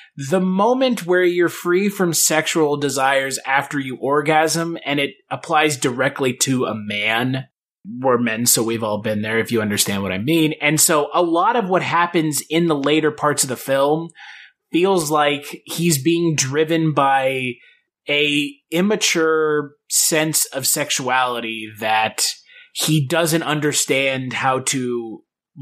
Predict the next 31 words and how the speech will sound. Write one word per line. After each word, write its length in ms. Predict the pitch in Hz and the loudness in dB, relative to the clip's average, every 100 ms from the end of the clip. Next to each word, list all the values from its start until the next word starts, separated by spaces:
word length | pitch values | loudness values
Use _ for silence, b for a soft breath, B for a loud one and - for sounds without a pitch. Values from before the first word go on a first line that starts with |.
| 127 | -6
react 600 | 120 110 123 - - - | -4 0 2 0 -4 -8
to 500 | - 190 196 202 202 - B B B - | 0 2 2 2 -2 -8 B B B -2
or 360 | 139 131 127 | 0 2 0
deal 380 | 123 123 143 165 | -2 -2 0 2
with. 260 | 180 175 - | 2 0 -2
And 200 | 135 143 | -4 0
so 280 | - 160 147 | 0 2 0
he 220 | 147 151 | 0 -2
meets 240 | 156 156 151 | 0 0 0
a 40 | |
woman 320 | 135 151 151 | 0 0 0
who's 320 | 131 143 - - _ - | 0 0 0 -4 _ -2
fostering 720 | 147 151 - 156 139 139 135 | 0 2 0 -2 0 0 -2
this, 600 | 131 127 - - - _ _ _ | -6 -2 -2 -2 -4 _ _ _
a 80 | 151 | 0
more 520 | 160 165 170 165 160 | 2 2 2 2 2
kind 200 | 156 151 | 0 -2
of 80 | 135 | -2
mature 420 | 127 - - 151 | -4 -2 0 2
sexuality 640 | 127 131 - 131 120 117 120 | 2 0 0 0 2 2 2
that 300 | 117 110 - | 0 -2 -4
people 340 | - 143 131 123 | -4 -2 0 0
at 100 | 110 | 0
his 240 | 135 120 | 0 0
age 260 | 120 110 - | 0 -2 0
probably 220 | 123 117 | 0 2
don't 380 | 117 117 82 101 | 0 -2 -4 -4
deal 300 | 117 117 101 | 2 2 0
with. 340 | 95 95 - - | -4 -6 -10 -4
And 260 | 135 135 131 | -2 0 2
so 440 | 151 135 131 | 2 2 0